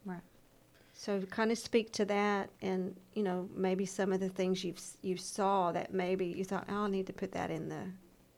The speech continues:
Speaker 2: the workbook."
Speaker 1: Yeah. So since I started this journey, um, he's put me in different scenarios. Like you said, uh, I had an uncle that passed away,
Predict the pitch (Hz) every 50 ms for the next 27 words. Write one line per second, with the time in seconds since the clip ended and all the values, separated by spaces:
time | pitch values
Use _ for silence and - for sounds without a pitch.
0 | _ - - - - 202 175 170 160 - - - - - - - - - - -
1 | - - 208 180 135 - - - - 226 220 - - 254 226 - - 202 - -
2 | - 247 247 240 226 208 190 202 185 190 - - 202 208 202 202 196 196 190 180
3 | 185 - - - - - - - - - - - - 220 214 208 202 196 196 196
4 | 190 190 180 208 196 - - 220 208 214 208 196 196 190 190 - - - - 196
5 | 190 190 190 185 185 180 180 180 180 175 - 175 175 - 175 170 - - 175 170
6 | 165 165 - - - 196 190 180 180 180 175 175 170 175 175 165 - - 185 175
7 | 175 185 185 185 190 - 190 180 175 - - 196 185 180 180 175 180 175 175 175